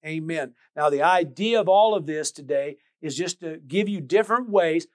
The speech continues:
Again, as I said earlier, these are not all the ways that God can lead you, but, but boy, there's a lot of them right there. I mean, there's, I think, at least eight of them, maybe nine of them there that I gave you that God used just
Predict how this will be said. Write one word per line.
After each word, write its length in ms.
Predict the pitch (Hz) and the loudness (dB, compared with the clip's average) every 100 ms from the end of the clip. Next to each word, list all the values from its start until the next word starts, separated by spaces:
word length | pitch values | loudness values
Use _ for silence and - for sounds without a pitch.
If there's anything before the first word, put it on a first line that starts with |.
| _ | _
Again, 440 | 170 147 135 214 185 | -8 -8 -4 -4 -4
as 120 | - | -6
I 100 | 156 | -8
said 320 | - 226 226 | -6 -6 -2
earlier, 340 | 220 214 190 | -2 0 0
these 260 | 160 185 180 | 0 -4 -6
are 60 | 202 | -2
not 340 | 214 220 226 - | 2 2 0 2
all 400 | 220 262 269 247 | 6 6 6 6
the 80 | 220 | 6
ways 300 | 208 202 180 | 6 2 -4
that 120 | 175 | -2
God 260 | 190 190 | -2 -2
can 140 | 190 202 | -4 -6
lead 220 | 220 247 | -6 -6
you, 80 | 180 | -2
but, 220 | 190 175 _ _ | -2 -2 _ _
but 140 | 170 | -2
boy, 220 | 151 226 220 | 4 4 4
there's 160 | 226 | 2
a 60 | 208 | 4
lot 260 | 220 220 | 4 4
of 60 | 180 | 2
them 100 | 151 | -2
right 180 | 147 139 | -10 -10
there. 240 | 151 139 - _ _ _ | -6 -6 -6 _ _ _
I 40 | 143 | -6
mean, 140 | 170 | -4
there's, 220 | 180 185 | -2 0
I 80 | 165 | 0
think, 160 | 202 185 | -2 -2
at 160 | 180 | -2
least 240 | 185 180 - | -2 -6 -2
eight 240 | 185 214 | 2 4
of 100 | 208 | 2
them, 100 | 190 | 0
maybe 240 | 185 180 165 | -4 -2 -4
nine 320 | 170 185 196 | -2 0 0
of 60 | |
them 100 | 180 180 | -2 -4
there 220 | 185 190 _ _ | -6 -6 _ _
that 100 | 165 | -4
I 140 | 160 156 | -2 -2
gave 360 | 175 185 185 | -2 -4 -4
you 260 | 180 175 160 _ - | -8 -8 -10 _ 0
that 240 | 156 160 | 0 2
God 340 | 175 196 202 | 4 4 4
used 440 | 170 196 185 151 123 | -2 -6 -4 -6 -8
just 440 | - 180 220 233 | -4 2 2 0